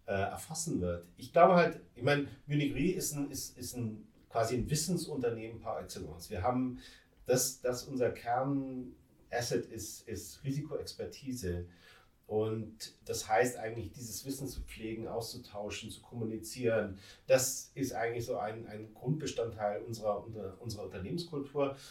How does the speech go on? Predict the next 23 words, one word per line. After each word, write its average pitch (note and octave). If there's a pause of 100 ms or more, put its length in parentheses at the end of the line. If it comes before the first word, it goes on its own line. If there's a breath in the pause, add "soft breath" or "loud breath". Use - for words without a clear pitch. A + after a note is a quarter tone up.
(360 loud breath)
Trotzdem F3+ (160)
sind C3+
wir, D#3+
wie, C3+
wie A2+
alle -
anderen C#3
Großunternehmen, C3
im A#2
Prinzip A#2+
organisiert G#2+
wie, A#2 (160)
was F#2
weiß F#2
ich, -
äh, -
Organisationen A2+
zu -
Zeiten -
von G#2
Henry A2+
Ford, G#2
wo G#2+